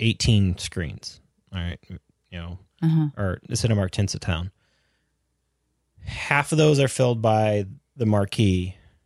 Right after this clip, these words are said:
Speaker 1: good ones. And then you have a couple of ones that are, like,
Speaker 2: Old ones.
Speaker 1: w-, no, it more of, like, these are, like,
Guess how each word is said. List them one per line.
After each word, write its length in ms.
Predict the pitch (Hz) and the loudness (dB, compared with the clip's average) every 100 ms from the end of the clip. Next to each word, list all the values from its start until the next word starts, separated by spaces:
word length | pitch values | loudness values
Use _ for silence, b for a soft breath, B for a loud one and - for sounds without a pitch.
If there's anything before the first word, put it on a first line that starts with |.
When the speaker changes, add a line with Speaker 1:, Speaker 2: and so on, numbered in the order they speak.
| - | -4
Speaker 1:
good 160 | 110 | -2
ones. 380 | 92 82 85 90 _ - | -2 -4 -8 -12 _ -6
And 200 | 104 101 | 2 4
then 100 | 131 | 6
you 80 | 139 | 6
have 380 | 120 117 113 104 | 4 4 2 -2
a 80 | |
couple 540 | 92 131 120 120 113 110 | -4 -2 0 2 2 0
of 120 | 101 | 0
ones 280 | 110 107 101 | 2 2 4
that 120 | 104 | 2
are, 100 | 101 | 2
like, 280 | 95 95 _ _ _ - | 0 -4 _ _ _ -6
Speaker 2:
Old 280 | 147 139 147 | -4 -4 -2
ones. 400 | 147 143 143 - | 0 0 -2 2
Speaker 1:
w-, 120 | 143 | 4
no, 400 | 151 151 117 98 _ _ | 6 6 2 -2 _ _
it 140 | - 113 | -4 2
more 240 | 123 120 | 4 4
of, 220 | 117 107 98 | 4 2 -2
like, 200 | 92 - _ _ _ _ _ _ _ _ _ - | -8 -8 _ _ _ _ _ _ _ _ _ -12
these 260 | 110 127 139 | -4 -2 2
are, 100 | 170 | 2
like, 220 | 156 117 | 2 -2